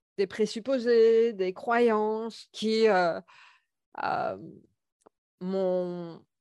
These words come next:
m'ont connecté effectivement à ce côté très masculin et, euh, et puis, ben, j'ai aussi choisi des, euh, des,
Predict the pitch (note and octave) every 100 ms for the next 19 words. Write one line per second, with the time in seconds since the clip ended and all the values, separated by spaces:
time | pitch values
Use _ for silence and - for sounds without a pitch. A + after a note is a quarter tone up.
0 | _ G#3 G#3+ G#3+ A3+ A3+ G#3+ B3+ C#4+ C4
1 | G#3 - F#3 A3 A#3+ A3 F#3 - F#3+ G3+
2 | F#3+ - G#3+ G#3 G#3+ - G#3+ A3 B3+ C#4
3 | B3 G#3 G3 F3+ F3 - - - F#3 F3+
4 | - F3+ E3+ E3 F3+ F#3 F#3 F#3 G#3 G3
5 | F3 F3 - - - _ - - - -
6 | D#3 D3+ C#3+